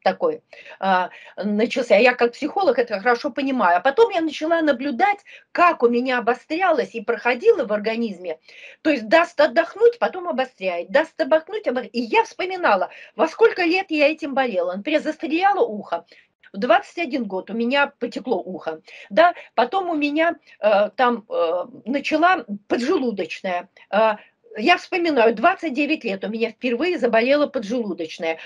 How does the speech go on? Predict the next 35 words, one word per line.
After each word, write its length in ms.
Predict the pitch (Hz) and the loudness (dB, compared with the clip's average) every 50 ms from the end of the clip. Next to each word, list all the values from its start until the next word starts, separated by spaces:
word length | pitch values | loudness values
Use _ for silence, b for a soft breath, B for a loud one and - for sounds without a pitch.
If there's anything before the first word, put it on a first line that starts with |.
| B B | B B
Полгода 480 | - 302 320 320 262 - 370 415 403 302 | 6 6 6 6 4 2 0 2 4 6
я 140 | 294 285 285 | 4 4 4
ходила 380 | - 269 240 269 330 294 277 | 2 0 0 0 -2 -2 -4
с 120 | - - - | -6 -4 -6
узким 340 | 302 - - - 233 240 | -6 -6 -4 -4 -4 -4
поясом, 500 | 214 - 370 415 415 381 277 - 208 196 | -2 0 2 2 2 0 -4 -6 -6 -4
не 140 | 226 262 311 | -2 -2 -2
снимая, 580 | 311 - - 311 294 285 254 214 170 160 - - B B B B | -2 -2 -4 -2 0 2 2 2 2 2 0 -4 B B B B
потому 300 | - 233 240 294 302 302 | 0 2 4 4 2 2
что 100 | - - | -2 -2
если 360 | 320 240 330 320 - - 247 | -2 -2 -2 -4 -4 -4 0
я 120 | 277 262 | 2 4
его 160 | 247 254 240 262 | 4 4 2 0
снимала, 460 | - - 277 277 285 381 440 381 311 | -6 -8 -10 -6 -2 -2 -2 -2 -4
у 20 | |
меня 220 | 262 262 285 285 269 | -4 -2 -2 0 2
болело. 480 | 262 269 262 247 190 160 160 - - B B B B B B B | 2 0 0 0 -2 -4 -4 -6 -10 B B B B B B B
Почему? 400 | - 330 311 - 359 349 294 208 | -4 -2 -2 -2 -2 -2 0 0
Микросферы 680 | 214 254 311 330 - 269 240 - - - 427 427 302 269 | 0 0 0 2 2 2 2 2 2 0 0 0 0 -2
создают 500 | 233 - 233 233 - 269 294 330 381 381 | -6 -6 -4 0 2 2 2 2 -2 -4
стерильное 560 | - - - 349 - 320 349 320 311 302 285 | -6 -2 0 2 2 2 0 2 2 2 2
пространство, 520 | 285 - 277 269 - - 185 175 - - - | 2 0 -6 -4 0 0 0 0 -2 -8 -10
стопроцентное. 920 | - - 370 349 349 320 294 302 - - 175 156 151 - - 151 - 196 B B B B B B | -6 -4 -4 -2 0 0 -2 -2 -2 -4 -4 -4 -4 -8 -10 -10 -10 -12 B B B B B B
Например, 500 | 240 339 330 330 294 311 294 214 202 220 | -2 0 0 2 2 4 6 6 4 4
ожог, 320 | 415 294 - 294 - - | 2 -2 0 0 0 2
обварила 580 | - 214 233 202 262 277 311 359 415 403 381 370 | 2 0 2 2 2 2 2 2 -2 -2 -2 -4
руку 280 | 330 - - - 349 302 | -4 -6 -6 -6 -8 -8
кипятком, 500 | - 269 240 330 320 - - 185 160 156 | -8 -8 -8 -8 -10 -8 -8 -8 -8 -10
кладу 480 | - - 269 311 302 320 269 339 330 | -8 -2 2 4 4 4 4 0 -4
подушку, 540 | - 262 262 269 269 415 427 - - - 349 | -2 0 -2 -2 0 -4 -4 -6 -6 -14 -14
через 300 | - - 311 311 302 302 | -10 -6 -4 -4 -4 -4
час 280 | - - 330 285 285 - | -2 -2 -2 -2 -2 -4
снимаю, 420 | - 302 311 349 359 311 262 214 | -6 -6 -2 0 0 0 -2 -2
белоснежная 800 | 190 - 359 339 311 285 294 - - 262 262 233 233 247 240 240 | -4 -4 -2 0 -2 -2 -4 -6 -6 -6 -6 -4 -4 -4 -4 -4
рука. 320 | 262 240 - 175 151 - | -4 -6 -6 -6 -8 -8